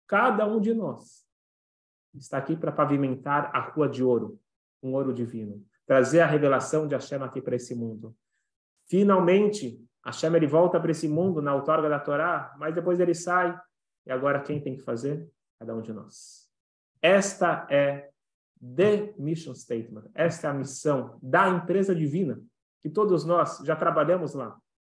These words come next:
A gente pode não querer encarar a nossa responsabilidade, mas encarando essa responsabilidade, nós nos sentimos plenos, nós nos sentimos alinhados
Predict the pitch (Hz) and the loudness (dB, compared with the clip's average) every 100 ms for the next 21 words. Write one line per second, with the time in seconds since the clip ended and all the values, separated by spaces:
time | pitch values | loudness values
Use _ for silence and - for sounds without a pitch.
0 | _ - 127 - 139 143 139 151 - _ | _ -10 -10 -8 -2 -2 -2 -6 -10 _
1 | _ _ _ 135 135 143 139 139 139 127 | _ _ _ -4 -2 0 0 -2 -2 -2
2 | 123 113 - _ 113 113 113 117 113 117 | -2 -4 -10 _ -10 -10 -10 -14 -14 -16
3 | - 110 104 98 98 - _ _ _ - | -12 -10 -10 -10 -12 -16 _ _ _ -6
4 | 113 131 - 127 170 180 - 147 143 143 | -2 -2 0 2 4 2 0 -2 -4 -6
5 | 135 135 139 135 117 - _ _ _ _ | -4 -2 0 0 -2 -6 _ _ _ _
6 | _ 151 120 123 117 - 123 - - 113 | _ -6 -4 -4 -10 -10 -10 -10 -8 -8
7 | 98 - - - 113 110 - 120 117 143 | -8 -14 -20 -18 -12 -12 -8 -10 -4 -2
8 | 139 120 - - _ _ _ _ _ _ | -2 -4 -12 -16 _ _ _ _ _ _
9 | - 143 156 156 190 135 113 - | 0 2 4 4 4 2 -2 -10